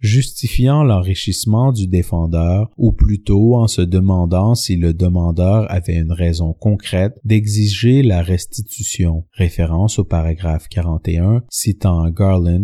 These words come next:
contre Consumers Gas Company Limited deux mille un, cinquante-sept O R third cent vingt-sept C A au paragraphe cent cinq. Afin d'éliminer l'incertitude entre ces deux approches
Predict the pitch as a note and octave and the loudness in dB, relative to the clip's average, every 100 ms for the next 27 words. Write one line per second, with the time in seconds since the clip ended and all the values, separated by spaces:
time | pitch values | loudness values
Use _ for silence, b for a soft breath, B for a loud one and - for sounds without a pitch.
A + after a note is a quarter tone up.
0 | G#2 F#2 - E2+ D#2 - F2 - G2+ F#2 | 0 -2 -2 -2 -2 -2 -4 -2 0 0
1 | E2 - F2 E2 - G2 F2+ E2+ E2 E2+ | -2 -2 -2 -2 -4 -4 -2 -2 -2 0
2 | G2+ F2+ E2+ G2 F#2 E2+ E2 E2 G#2+ C#3+ | 0 0 -2 -2 -2 -2 0 0 0 -2
3 | - - B2 A2 G2 - F2 D#2+ - G2+ | -8 -2 0 2 2 0 0 0 0 0
4 | F#2+ F2 D#2+ - - F2+ E2+ - F2+ E2 | 0 0 -2 -2 0 2 2 0 0 0
5 | D#2 - F2 - - F2 F2 G#2 A#2 F#2+ | 0 -2 -6 -8 -6 -2 0 2 0 0
6 | E2 E2 E2 G2 A2 - F2+ F2 F2 D#2 | 0 0 0 0 -2 -2 -2 -2 -4 -4
7 | D#2 - G2+ - G2 F2 E2+ F#2 F#2 F#2 | -4 -2 0 2 2 2 2 2 2 4
8 | F#2+ G#2 C3 C#3 G#2+ F2+ - E2+ - F2+ | 4 4 4 4 4 2 0 -4 -4 -8
9 | - - B2+ G#2+ F2+ - E2 - E2 D#2+ | -4 2 4 4 0 0 -4 -2 -2 0
10 | E2+ E2 E2+ D#2+ - E2 D#2+ - | -2 0 0 0 0 0 -4 -6